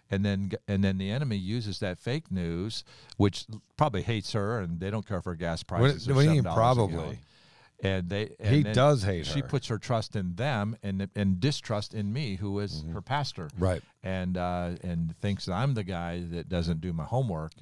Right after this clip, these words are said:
Speaker 2: I know.
Speaker 1: But that's why it's important for us to do our homework, so that when we are challenged, we can give, we can give answer.
Speaker 2: Yeah. So, so here is where, here's where, um, the,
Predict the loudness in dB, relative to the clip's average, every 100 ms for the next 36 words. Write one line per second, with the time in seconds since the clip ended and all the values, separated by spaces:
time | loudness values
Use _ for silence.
0 | -16 -14 -10 -10 -8 -6 -4 0 0 2
1 | 0 0 -6 -2 -2 0 0 -2 -2 -8
2 | -8 -2 0 0 -2 -4 -6 -6 -6 -6
3 | -4 -2 -2 -2 -2 -2 0 0 -2 -4
4 | -4 -4 -4 -6 -2 0 2 0 -2 -4
5 | 0 0 0 -2 0 0 -2 -4 -8 -8
6 | 0 2 2 4 6 6 6 4 6 8
7 | 8 8 6 4 4 6 6 6 2 -2
8 | -20 _ 4 6 4 4 4 4 2 -2
9 | -20 -20 _ _ _ 2 6 6 4 2
10 | -2 -4 -6 -10 _ _ _ _ _ _
11 | _ _ _ _ 0 2